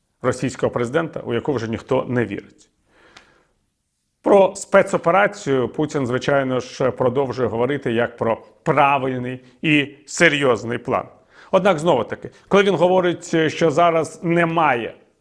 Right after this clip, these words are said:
необхідності у масованих ударах по Україні, важко зрозуміти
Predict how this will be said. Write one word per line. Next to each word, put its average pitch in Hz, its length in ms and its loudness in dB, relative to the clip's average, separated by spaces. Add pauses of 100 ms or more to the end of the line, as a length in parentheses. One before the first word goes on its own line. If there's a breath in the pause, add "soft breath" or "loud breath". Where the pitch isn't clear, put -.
(200)
необхідності 147 800 0
у 151 140 -2
масованих 143 680 0
ударах 165 720 2
по 131 140 2
Україні, 110 500 -2 (1300)
важко 135 400 -2
зрозуміти 127 680 -6